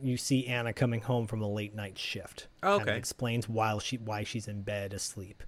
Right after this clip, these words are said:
Speaker 2: Okay, so, okay, so in, in the deleted scenes, that would have been the first time you, you saw her, not when the camera highly sexualizes, uh, her right away here. <laughs> When they show, when the camera pans up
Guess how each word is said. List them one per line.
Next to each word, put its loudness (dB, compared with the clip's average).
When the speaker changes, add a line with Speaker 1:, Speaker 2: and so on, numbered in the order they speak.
Speaker 2:
Okay, 2
so, 2
okay, 6
so 6
in, 6
in 6
the 6
deleted 6
scenes, 4
that 10
would 10
have 6
been 4
the 0
first 2
time 4
you, -2
you -2
saw 12
her, 10
not 12
when 6
the 4
camera 8
highly 8
sexualizes, 4
uh, 8
her 8
right 8
away 6
here. 2
<laughs> 12
When 8
they 8
show, 8
when -2
the 4
camera 6
pans 6
up 4